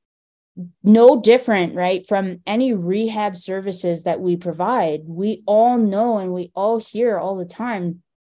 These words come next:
how cookie cutter services do not make the cut.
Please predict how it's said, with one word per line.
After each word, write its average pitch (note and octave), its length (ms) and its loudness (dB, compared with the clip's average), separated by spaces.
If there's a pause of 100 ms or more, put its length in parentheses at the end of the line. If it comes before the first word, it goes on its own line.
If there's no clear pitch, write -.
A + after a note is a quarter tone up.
(360)
how A3 200 0
cookie A#3+ 340 0
cutter A3 300 0
services F#3+ 640 -6 (580)
do G#3+ 240 2
not G3+ 320 -2 (420)
make F3+ 300 -2
the E3+ 80 -4
cut. - 360 -4